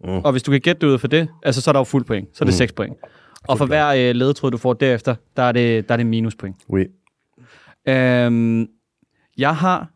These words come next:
Speaker 2: Og det, og det, og det bliver sagt i jeg.
Speaker 1: Ja, tak.
Speaker 2: Ja. Jeg har ikke evnen til at prutte. Jeg har ikke evnen til at prutte.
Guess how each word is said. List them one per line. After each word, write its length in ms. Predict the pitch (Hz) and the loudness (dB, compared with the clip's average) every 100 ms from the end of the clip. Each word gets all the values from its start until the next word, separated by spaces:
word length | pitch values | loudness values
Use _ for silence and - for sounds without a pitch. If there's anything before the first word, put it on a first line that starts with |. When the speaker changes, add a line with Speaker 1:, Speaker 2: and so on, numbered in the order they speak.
| _ _ _ _ _ _ _ _ _ | _ _ _ _ _ _ _ _ _
Speaker 2:
Og 80 | 139 | 0
det, 120 | 151 | 2
og 120 | 156 139 | 2 0
det, 220 | 135 156 | 0 0
og 80 | 127 | 0
det 40 | |
bliver 140 | 135 | 0
sagt 200 | 123 143 | 0 -2
i 80 | 135 | 0
jeg. 240 | 117 110 107 _ - | 2 0 -4 _ -4
Speaker 1:
Ja, 140 | 90 | -4
tak. 260 | 90 87 85 | -2 -6 -4
Speaker 2:
Ja. 80 | 104 - | -6 -4
Jeg 300 | 131 139 190 180 | -2 0 0 0
har 180 | 165 - | 0 0
ikke 300 | 147 165 135 | 0 0 0
evnen 300 | 120 127 151 | 0 2 0
til 120 | 147 | -2
at 80 | 139 | -2
prutte. 340 | - 196 180 - _ _ _ _ _ _ _ _ _ _ _ _ _ _ _ _ _ _ _ _ _ _ _ _ _ _ _ _ _ _ _ _ | -2 -4 -4 -10 _ _ _ _ _ _ _ _ _ _ _ _ _ _ _ _ _ _ _ _ _ _ _ _ _ _ _ _ _ _ _ _
Jeg 260 | 117 117 107 | 0 0 2
har 200 | 120 - | 0 0
ikke 220 | 131 160 | -2 -2
evnen 360 | 139 127 139 143 | 0 0 0 -4
til 140 | - | -6
at 120 | 135 127 | -8 -6
prutte. 340 | - 151 | -6 -6